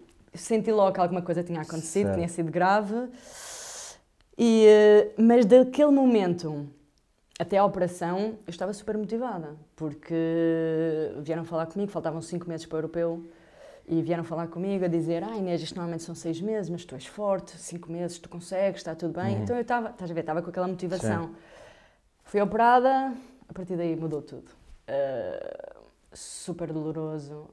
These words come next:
Speaker 1: passei mesmo, passei muito mal, eu não queria fazer fisioterapia, eu tinha febre, eu, eu acho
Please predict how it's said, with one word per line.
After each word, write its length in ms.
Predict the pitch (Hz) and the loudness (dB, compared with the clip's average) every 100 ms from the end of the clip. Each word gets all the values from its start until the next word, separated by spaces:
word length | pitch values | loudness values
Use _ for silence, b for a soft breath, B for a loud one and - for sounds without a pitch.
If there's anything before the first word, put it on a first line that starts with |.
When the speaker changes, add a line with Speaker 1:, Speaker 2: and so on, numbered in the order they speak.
| _ | _
Speaker 1:
passei 300 | 156 - 156 | -18 -12 -8
mesmo, 580 | 156 151 147 156 156 147 | -6 -8 -8 -8 -10 -10
passei 240 | 170 165 | -10 -6
muito 300 | 156 156 - | -6 -8 -10
mal, 300 | 151 151 151 | -8 -6 -6
eu 1300 | 143 135 - - _ _ _ _ _ _ _ _ _ 175 | -8 -10 -14 -20 _ _ _ _ _ _ _ _ _ -4
não 100 | 175 | -4
queria 180 | 170 165 | -4 -6
fazer 220 | 156 147 | -6 -10
fisioterapia, 920 | 143 147 147 - 185 180 165 165 156 | -10 -10 -10 -6 -2 0 2 2 -2
eu 580 | 151 143 139 139 131 - - - - - _ _ _ _ _ | -4 -6 -8 -10 -14 -16 -18 -20 -20 -20 _ _ _ _ _
tinha 200 | 160 165 | -10 -10
febre, 640 | - 185 175 175 165 165 | -6 -2 0 0 0 0
eu, 220 | 156 151 - | 0 -4 -2
eu 160 | 180 | 0
acho 360 | 196 202 - | 0 -2 -10